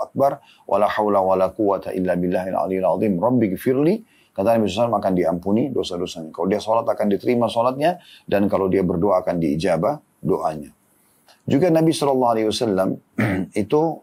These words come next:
kalau bangun, ya, beliau mengusap bekas tidur dari wajah beliau, kemudian beliau, ya, eh, membaca sepuluh ayat terakhir dari surah Al-Imran,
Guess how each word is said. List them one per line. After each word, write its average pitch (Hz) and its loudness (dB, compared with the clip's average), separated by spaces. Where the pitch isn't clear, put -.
kalau 104 2
bangun, 131 2
ya, - -10
beliau 98 2
mengusap 107 0
bekas 98 -2
tidur 113 2
dari 95 2
wajah 90 0
beliau, 92 -2
kemudian 92 -2
beliau, 95 0
ya, 120 -10
eh, 87 -4
membaca 101 2
sepuluh 113 0
ayat 101 2
terakhir 95 0
dari 87 0
surah 98 0
Al-Imran, 104 2